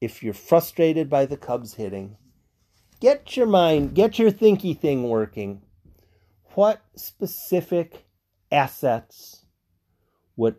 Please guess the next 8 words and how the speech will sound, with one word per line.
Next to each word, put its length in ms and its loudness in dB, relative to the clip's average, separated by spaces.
I 260 2
be 320 -6
interested 760 -6
in 160 -6
following 600 -10
in 120 -6
a 60 -8
player? 460 -20